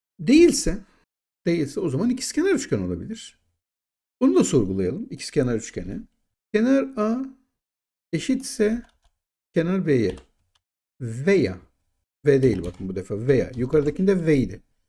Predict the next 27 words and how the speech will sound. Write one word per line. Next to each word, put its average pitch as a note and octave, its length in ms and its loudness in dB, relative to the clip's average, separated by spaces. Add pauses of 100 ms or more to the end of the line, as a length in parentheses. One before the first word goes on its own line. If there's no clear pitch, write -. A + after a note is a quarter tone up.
(320)
Çünkü A#3 420 2
her D3 200 8
ikisinin G#3 480 2
de F#3+ 60 8
eşit F#3 220 0
olması C3+ 320 0
gerekiyor F#2+ 640 -4
eşkenar A2+ 380 -4
üçgen G#2 260 -6
olması G2 320 -6
için. F#2 200 -10
Ama A#2+ 260 -2
ikizkenar G#3 440 -2
üçgen A#3 240 -2
olması A3+ 340 0
için A3+ 380 -4 (340)
A F#3 280 0
B'ye C3 600 2 (340)
veya F3 760 4
A C3 260 0
C'ye D3 520 -2 (360)
veya F3+ 640 2
B C3+ 400 6
C'ye A2 300 4
eşit - 240 -6
olması F2 340 -8
lazım. - 340 -14